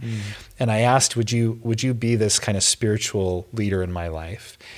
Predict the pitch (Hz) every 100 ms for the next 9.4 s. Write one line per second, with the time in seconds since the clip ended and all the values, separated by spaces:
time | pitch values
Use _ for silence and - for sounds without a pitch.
0 | - - 120 104 113 - 107 101 101 95
1 | - - 110 98 123 127 98 92 113 110
2 | 107 104 98 107 98 107 101 95 92 -
3 | - 76 - - _ 135 117 117 110 95
4 | - _ _ - 135 127 123 143 180 -
5 | 156 180 - 160 208 139 90 87 123 120
6 | 107 113 190 214 208 131 - - 156 -
7 | 131 98 90 - 87 90 - 147 151 -
8 | - - 147 170 185 165 143 - 175 175
9 | 170 170 156 147